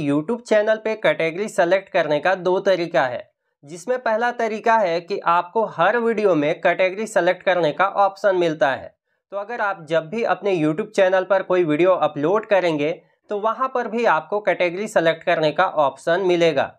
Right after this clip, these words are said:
यानी कि आपको हर वीडियो में, अलग-अलग वीडियो में जाके वहाँ पर आपको कैटेगरी सेलेक्ट करना होगा। अब आपको एक ऐसा दूसरा तरीके के बारे में बताने वाला हूँ, जहाँ पर आपको अपने YouTube चैनल पर बस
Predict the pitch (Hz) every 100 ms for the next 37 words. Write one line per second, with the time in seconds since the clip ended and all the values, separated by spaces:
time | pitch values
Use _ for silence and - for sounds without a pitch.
0 | _ _ _ 165 175 208 240 247 - 160
1 | 165 214 202 156 190 226 202 170 160 175
2 | 202 165 170 196 185 170 180 165 160 175
3 | 180 170 147 151 170 196 165 160 160 190
4 | 147 147 147 196 190 143 139 131 139 208
5 | - 180 185 185 - 175 165 151 139 117
6 | 110 78 _ _ _ _ _ 170 208 226
7 | 233 254 233 185 214 202 196 208 156 151
8 | 208 233 233 214 214 233 220 185 185 208
9 | 170 165 165 165 202 185 175 143 143 156
10 | _ _ 151 190 240 254 226 180 - 226
11 | 185 185 220 202 151 160 165 220 196 185
12 | 208 208 160 170 156 214